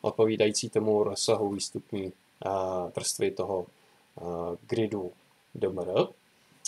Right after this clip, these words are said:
Já tady musím zaškrtnout tohle zaškrtávátko, že mám použít ty konkrétní prvky,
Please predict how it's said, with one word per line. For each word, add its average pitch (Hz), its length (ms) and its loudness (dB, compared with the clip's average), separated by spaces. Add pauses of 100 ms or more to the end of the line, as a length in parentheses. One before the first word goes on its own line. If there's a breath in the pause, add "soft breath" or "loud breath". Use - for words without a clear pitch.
(240)
Já 127 260 6
tady 170 200 8
musím 147 340 6
zaškrtnout 131 760 4
tohle 117 280 4
zaškrtávátko, 113 1080 6 (420)
že 113 420 4
mám 120 320 6
použít 117 600 0 (1500)
ty 185 340 8
konkrétní 143 600 10
prvky, 113 640 0